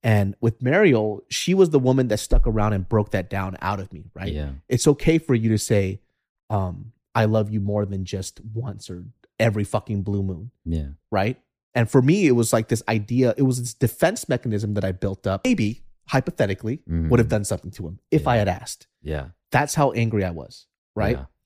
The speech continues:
Speaker 1: But I remember after that moment where I was so fucking just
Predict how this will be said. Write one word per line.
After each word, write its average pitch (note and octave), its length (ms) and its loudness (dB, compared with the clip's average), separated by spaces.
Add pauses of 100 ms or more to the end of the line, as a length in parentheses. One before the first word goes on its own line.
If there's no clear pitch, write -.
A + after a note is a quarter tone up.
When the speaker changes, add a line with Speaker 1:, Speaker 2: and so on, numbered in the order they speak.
(400)
Speaker 1:
But B2 140 4
I B2 100 6
remember F3 520 4
after C#3 260 -2
that B2 300 2
moment A#2+ 380 2
where G#2 220 -2
I G#2+ 140 -2
was G#2 200 -4
so D3 380 0
fucking - 680 -6 (480)
just - 240 -8